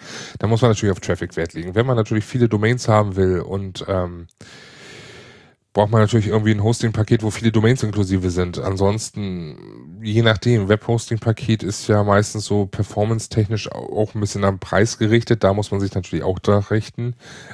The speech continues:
Ähm, was man dann so an Fest-, an Festplattenspeicher braucht, ist auch natürlich eine Frage. Das muss auch jeder im Endeffekt für sich selbst erfahren. Ein einfaches WordPress-Blog ohne viel Plugins, ohne viel Bilder oder so,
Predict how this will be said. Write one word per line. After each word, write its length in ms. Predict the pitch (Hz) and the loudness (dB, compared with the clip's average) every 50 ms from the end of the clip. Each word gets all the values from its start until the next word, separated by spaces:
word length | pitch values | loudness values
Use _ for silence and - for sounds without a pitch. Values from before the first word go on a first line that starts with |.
| - _ - | -12 _ 2
Ähm, 540 | 98 101 104 101 101 98 101 98 98 92 92 _ _ _ _ _ _ _ _ - - - _ _ _ _ _ - | 4 6 6 6 4 2 0 -4 -6 -8 -12 _ _ _ _ _ _ _ _ -10 -10 -10 _ _ _ _ _ -6
was 280 | 90 98 107 107 - 110 | 0 0 0 0 0 0
man 140 | 107 104 | 0 4
dann 160 | 101 101 101 95 | 4 2 2 2
so 240 | 95 101 101 95 | 0 2 2 2
an 140 | - 95 98 | 2 0 -2
Fest-, 360 | - - 131 - - - - | 0 0 0 0 0 -6 -6
an 240 | - 98 101 98 98 | -4 -4 -4 -4 -6
Festplattenspeicher 760 | 92 - 127 117 - - 113 104 95 - - 95 90 - 90 | -2 0 -2 0 0 -2 -2 -2 -2 -2 -2 -2 0 0 -2
braucht, 420 | 87 - - 82 73 69 - - - | -2 0 -2 -2 -2 -2 -8 -10 -12
ist 160 | - - - | -10 -8 -2
auch 180 | - 113 113 113 | 0 0 2 2
natürlich 300 | 123 110 - 107 98 87 | 0 0 2 0 0 -2
eine 80 | 90 | -4
Frage. 420 | - - - 87 90 90 87 85 82 | -6 -4 0 2 4 4 4 2 0
Das 300 | 87 90 - - - - | 0 -2 -4 -6 -10 -10
muss 180 | 95 101 - | -10 -6 -2
auch 160 | - 107 107 | -2 -2 0
jeder 200 | 117 117 110 110 104 | 2 4 4 4 4
im 120 | 90 98 104 | 2 -2 -4
Endeffekt 340 | 101 98 - - 113 - | -4 -2 -2 -4 -4 -4
für 80 | - 107 | -4 -6
sich 140 | 104 104 - | -6 -2 2
selbst 240 | - 120 123 - - | 2 2 2 2 -2
erfahren. 360 | 98 - - 95 92 90 - - - - - - - - - - - _ _ - | -6 -2 0 -2 -2 -2 -4 -10 -18 -20 -18 -18 -18 -18 -20 -20 -20 _ _ -16
Ein 680 | - 87 87 82 73 76 78 82 78 64 58 67 90 | -14 -12 -12 -12 -12 -12 -14 -14 -14 -16 -12 -6 -2
einfaches 600 | 98 104 113 117 - 117 110 113 110 - - - | 0 0 0 2 2 4 4 4 4 2 -2 -2
WordPress-Blog 760 | 104 107 113 117 - - 127 120 113 - - 117 113 113 - | 2 4 4 4 4 2 0 0 0 -2 0 0 0 0 -2
ohne 320 | - - 104 107 113 113 107 | -8 -6 -4 -2 0 -2 -2
viel 480 | - - - - 110 110 107 104 101 | -4 -6 -2 2 4 4 4 4 2
Plugins, 680 | 101 - - - - 117 120 117 117 117 117 117 - - | 0 -4 -6 0 0 2 4 4 2 2 2 -2 -6 -6
ohne 240 | 82 107 110 110 | -6 -4 -2 -2
viel 300 | 107 - - - 101 98 | -4 -6 -8 -8 -8 -8
Bilder 440 | 95 87 104 107 120 131 135 131 123 | -6 -2 0 2 4 4 4 4 4
oder 280 | 113 117 113 117 117 113 | 4 4 6 6 6 6
so, 320 | 104 104 110 110 117 110 | 4 2 2 2 2 0